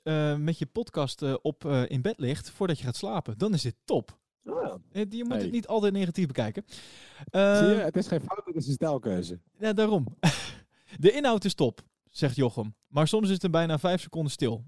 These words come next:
Speaker 1: Maar dat komt omdat, eh, Matthijs vaak dan niet weet, eh, dat hij het, eh, mag overnemen van mij." <laughs>
Speaker 2: Ja, en Elwin die denkt een beetje langzaam.
Speaker 1: <laughs> Ja, en er zit ook nog vertraging op de lijn bij elkaar. Dus, dus alles bij elkaar kom je dan toch op vijf seconden uit.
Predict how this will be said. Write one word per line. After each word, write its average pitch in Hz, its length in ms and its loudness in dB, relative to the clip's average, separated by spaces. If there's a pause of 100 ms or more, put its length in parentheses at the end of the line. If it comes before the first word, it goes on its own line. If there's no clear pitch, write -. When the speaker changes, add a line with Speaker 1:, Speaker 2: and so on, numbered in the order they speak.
(280)
Speaker 1:
Maar 143 160 0
dat 147 120 -2
komt 165 220 -2
omdat, 147 320 -2
eh, 127 460 2 (100)
Matthijs 151 440 -2
vaak 156 180 -2
dan 151 120 -4
niet 139 120 -4
weet, 135 260 -2
eh, 123 100 0
dat 127 140 -4
hij 131 100 -4
het, 117 200 -4
eh, 117 80 0
mag 113 220 -4
overnemen 117 460 0
van 110 100 -10
mij." 98 120 -12 (400)
<laughs> - 280 -20 (480)
Speaker 2:
Ja, 135 220 -6 (100)
en 123 260 -4
Elwin 127 360 0
die 113 140 0
denkt 117 240 -4
een 101 80 -2
beetje 92 260 -4
langzaam. 82 420 -4 (100)
Speaker 1:
<laughs> 175 80 0
Ja, 170 180 -2 (680)
en 165 180 4
er 175 60 4
zit 156 160 0
ook 190 120 0
nog 180 120 2
vertraging 123 440 0
op - 120 -2
de 131 60 -2
lijn 123 180 4
bij 120 100 4
elkaar. 123 320 2
Dus, 127 120 -6
dus 170 180 -4
alles 202 240 2
bij 180 120 4
elkaar 190 340 2
kom 190 120 -2
je 170 60 0
dan 147 120 0
toch 156 120 -2
op 127 100 -8
vijf 131 200 2
seconden 160 320 -4
uit. 113 180 -6